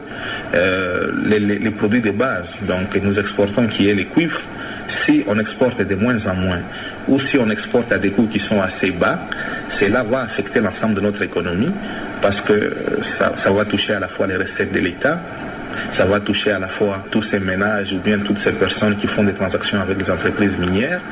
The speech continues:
étant donné que c'est les produits, le secteur minier qui est le secteur porteur de notre croissance,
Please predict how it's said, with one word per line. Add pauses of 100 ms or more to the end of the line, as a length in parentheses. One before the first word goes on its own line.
(440)
étant
donné
que
c'est
les
produits,
le
secteur
minier
qui
est
le
secteur
porteur
de
notre
croissance,